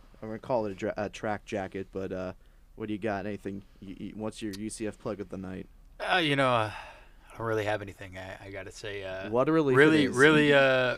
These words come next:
Speaker 2: really just focused on how the Magic, um,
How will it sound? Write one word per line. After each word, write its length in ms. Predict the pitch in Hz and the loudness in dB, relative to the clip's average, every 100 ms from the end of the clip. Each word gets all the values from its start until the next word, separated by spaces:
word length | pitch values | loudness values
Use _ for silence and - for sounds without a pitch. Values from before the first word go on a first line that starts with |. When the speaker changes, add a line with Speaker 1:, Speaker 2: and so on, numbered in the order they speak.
| 123 | 0
Speaker 2:
really 280 | 131 151 143 | 4 4 2
just 320 | 135 123 - | 0 -2 0
focused 420 | 127 120 113 - | 0 0 -2 0
on 220 | 113 110 | -2 -2
how 240 | 98 107 107 | -4 -4 -4
the 100 | 98 | -6
Magic, 520 | 101 104 107 101 110 | -6 -6 -6 -8 -6
um, 480 | 101 98 95 95 | -8 -8 -10 -16